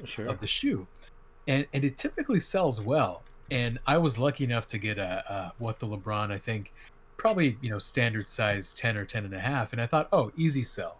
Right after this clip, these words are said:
Speaker 2: for sure." Um, I, I put it up on Craigslist a-, as, you know, my sneakerhead aficionado friends taught me to do. Uh, you know, all the right comments like "dead stock," da, da, da, da, da,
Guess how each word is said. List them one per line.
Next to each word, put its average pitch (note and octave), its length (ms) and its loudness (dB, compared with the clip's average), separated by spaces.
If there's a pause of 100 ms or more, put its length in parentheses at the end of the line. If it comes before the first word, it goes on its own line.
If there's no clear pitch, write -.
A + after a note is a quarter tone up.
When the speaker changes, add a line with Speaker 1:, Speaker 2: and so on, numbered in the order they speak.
Speaker 2:
for A#2 120 -8
sure." - 340 -6 (640)
Um, A2 560 -2 (240)
I, A#2+ 220 0
I A2+ 60 -2
put D3+ 200 0
it D#3 100 0
up D#3 240 -2
on C3 160 -2
Craigslist C#3+ 720 2 (100)
a-, A#2 180 0
as, A2 360 0
you G#2 60 -4
know, G2 140 -4
my F#2+ 200 -6
sneakerhead A#2 720 0 (260)
aficionado A2+ 720 -2
friends A2 340 0
taught A#2+ 220 0
me A#2 80 -4
to G#2+ 100 -4
do. D3+ 260 -2 (480)
Uh, G#2+ 240 0
you G#2 80 -2
know, F#2+ 180 -6 (100)
all B2+ 240 4
the A#2+ 240 4
right A#2+ 320 2
comments B2 400 0
like G2 160 -6
"dead A#2+ 260 4
stock," A#2 600 4
da, C3 160 6
da, B2 100 4
da, A#2+ 200 2
da, A#2 120 0
da, C#3 160 6